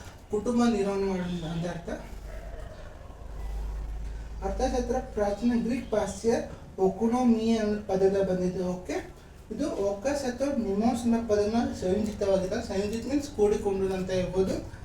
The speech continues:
ಫೋಕಸ್ ಅಂದ್ರೆ ಕುಟುಂಬ, ಫೋಕಸ್ ಅಂದ್ರೆ ಕುಟುಂಬ ಅಥವಾ ನೋಮಾಸ್ ಅಂದ್ರೆ ನಿರ್ವಹಣೆ ಅಂತ ಅರ್ಥ.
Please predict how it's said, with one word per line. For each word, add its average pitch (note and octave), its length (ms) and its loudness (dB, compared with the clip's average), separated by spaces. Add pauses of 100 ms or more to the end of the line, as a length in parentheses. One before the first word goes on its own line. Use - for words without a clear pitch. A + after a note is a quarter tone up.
(220)
ಫೋಕಸ್ C4+ 420 6
ಅಂದ್ರೆ - 540 0
ಕುಟುಂಬ, F#3+ 300 2 (1200)
ಫೋಕಸ್ G#3 380 2
ಅಂದ್ರೆ B3 320 -4
ಕುಟುಂಬ A#3 320 2
ಅಥವಾ - 380 -6 (300)
ನೋಮಾಸ್ A3 340 4
ಅಂದ್ರೆ A#3 220 6
ನಿರ್ವಹಣೆ G#3 380 4
ಅಂತ F#3+ 140 2
ಅರ್ಥ. F3+ 200 -2